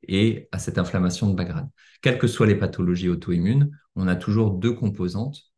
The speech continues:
une composante génétique et une composante environnementale, c'est-à-dire une composante épigénétique, avec des, des proportions qui vont varier en fonction du type de maladie auto-immune,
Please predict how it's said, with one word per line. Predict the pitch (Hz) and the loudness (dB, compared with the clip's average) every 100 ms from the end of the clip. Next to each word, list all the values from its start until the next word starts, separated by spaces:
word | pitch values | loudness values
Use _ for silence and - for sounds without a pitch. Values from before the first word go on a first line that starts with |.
| _ - | _ -8
une | - 107 | 0 2
composante | 107 104 101 98 95 | 4 4 2 2 2
génétique | 98 90 87 131 - | 4 2 2 -2 0
et | 107 | 0
une | 104 | 0
composante | 101 104 98 107 107 - | -4 -4 -2 -2 -2 -4
environnementale, | 101 92 95 95 95 90 107 113 | -4 0 0 0 0 -2 -4 -4
c'est-à-dire | - 95 | -4 -2
une | 87 | -2
composante | 90 90 95 104 - | -2 0 0 0 -2
épigénétique, | 101 95 107 95 92 90 - - _ _ _ _ - | -2 2 2 2 2 0 -6 -14 _ _ _ _ -8
avec | - 92 95 | 0 2 4
des, | 92 87 80 - - | 4 4 2 -4 -6
des | 78 - | -2 -2
proportions | - 113 110 107 - 113 | 0 0 2 0 2 0
qui | - | 0
vont | 90 87 | -2 0
varier | 101 104 110 | 4 4 4
en | 98 | 2
fonction | - 87 - 95 | -2 -8 -4 -2
du | 85 | -2
type | 82 107 95 | -2 -2 0
de | 87 | 0
maladie | 87 85 85 90 | 0 0 0 -2
auto-immune, | 85 87 87 101 160 | -2 0 2 4 4